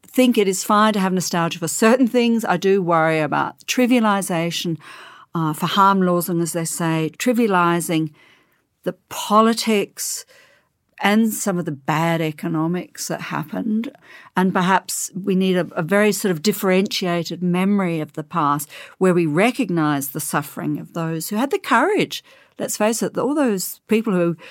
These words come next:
were forced to go into exile, who ended up in Hohenschönhausen in the prison, suffered for their courage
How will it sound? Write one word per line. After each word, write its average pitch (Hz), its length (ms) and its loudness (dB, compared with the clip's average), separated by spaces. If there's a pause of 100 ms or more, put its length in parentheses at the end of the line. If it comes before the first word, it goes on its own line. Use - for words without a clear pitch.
(720)
were 196 100 2
forced 208 280 2
to 233 60 4
go 202 60 4
into 180 220 2
exile, 190 380 2
who 175 60 2
ended 175 240 2
up 180 100 0
in 175 80 -2
Hohenschönhausen 175 800 0
in 175 80 0
the 170 80 -2
prison, 185 540 -4
suffered 226 760 2
for 185 280 -2
their 160 140 2
courage 180 720 0